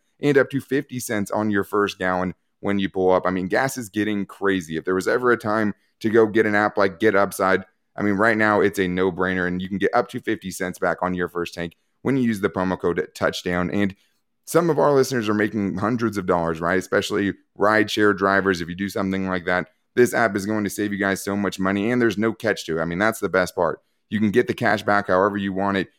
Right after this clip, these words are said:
You can cash it out to your bank account. You can get it on PayPal, or you can get an e-gift card for Amazon and other brands. So there's no downside, guys. Make sure you guys get Upside so you guys can download the free Get Upside app and save up to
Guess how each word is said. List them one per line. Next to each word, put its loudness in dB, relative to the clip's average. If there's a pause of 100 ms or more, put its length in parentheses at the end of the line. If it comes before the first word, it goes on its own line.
You -6
can -2
cash 0
it 2
out 2
to -8
your -4
bank -4
account. -4 (200)
You -10
can -2
get 2
it 2
on 0
PayPal, 0 (220)
or 2
you 4
can 0
get 2
an 2
e-gift 2
card 0
for 0
Amazon 0
and -2
other 0
brands. -6
So -4 (280)
there's 4
no 4
downside, 2
guys. 2 (160)
Make 0
sure -2
you -2
guys -2 (100)
get 2
Upside 0
so -8
you 0
guys 2
can -8
download -2
the -4
free -6
Get 0
Upside 0
app 0
and -8
save -2
up -2
to -6